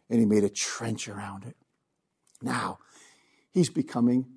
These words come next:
even bolder, isn't he? He's becoming bolder. He said, "You know, I can just build this altar and put the, and put the, uh, the sacrifice on it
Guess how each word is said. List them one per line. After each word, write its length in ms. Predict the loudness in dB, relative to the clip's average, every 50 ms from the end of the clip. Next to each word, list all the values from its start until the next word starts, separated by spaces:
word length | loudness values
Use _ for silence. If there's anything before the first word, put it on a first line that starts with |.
| _ _ 0
even 300 | 0 2 2 2 0 0
bolder, 600 | 0 0 2 2 2 0 0 -2 -4 -8 -12 _ _ _ _ _ _ _ _ _ _ _ _ _ _ 0
isn't 260 | 0 2 2 2 0
he? 160 | 0 -4 -6 _ _ _ _ _ _ _ _ _ _ _ _ _
He's 140 | -2 0 2
becoming 400 | 4 6 8 8 8 8 8 10
bolder. 420 | 12 12 12 12 10 6 4 0 2
He 100 | 2 4
said, 180 | 6 6 6 8
"You 120 | 8 6
know, 100 | 6 4 0 -8 -10 0 6
I 100 | 6 6
can 140 | 8 8
just 200 | 6 6 4 6
build 240 | 10 10 12 12 12
this 180 | 8 6 8 10
altar 440 | 12 12 12 10 8 2 -4 -4 -8 _ _ _ _ _ _ _ _ _ _
and 160 | -2 0 2 6
put 160 | 6 6 8
the, 180 | 8 4 4 2 -12 -18 -18 -20 _ _ _ _ 2
and 180 | 2 2 4
put 220 | 8 8 8 8 8
the, 200 | 6 8 10 10
uh, 100 | 8 6 4 -6 -20 -20 _ _ _ _ _ 0
the 160 | 4 4 4
sacrifice 720 | 4 4 4 4 4 6 4 0 2 6 6 6 6 6 6
on 160 | 4 6 6
it 120 | 4 0